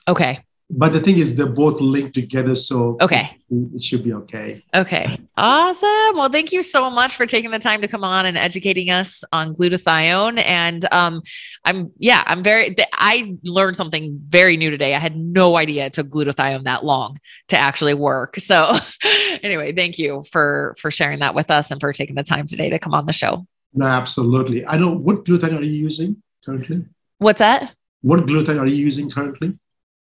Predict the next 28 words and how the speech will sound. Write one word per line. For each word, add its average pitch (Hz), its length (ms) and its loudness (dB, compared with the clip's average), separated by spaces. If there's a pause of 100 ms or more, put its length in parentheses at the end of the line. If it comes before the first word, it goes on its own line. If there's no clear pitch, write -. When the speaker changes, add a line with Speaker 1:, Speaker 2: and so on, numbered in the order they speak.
Speaker 1:
Actually, - 280 0
I 190 140 4
have 185 360 2
some 247 160 -2
of 226 160 2
yours 175 320 2
'cause 185 140 -2
your 170 100 0
team 170 220 -4
was 175 100 0
so 170 140 0
kind 165 260 2
to 160 100 -4
Speaker 2:
Oh, - 60 2
Speaker 1:
send - 180 4
that 156 120 4
out. 151 260 2
Speaker 2:
perfect. 196 100 0
Speaker 1:
I 214 40 -4
had 240 200 -4
been 247 240 -4
using 196 380 -4
liposomal 156 920 0
glutathione 147 800 -2 (240)
before 139 340 0
that. 90 340 -2 (600)
Speaker 2:
So - 200 2
Speaker 1:
From 143 320 4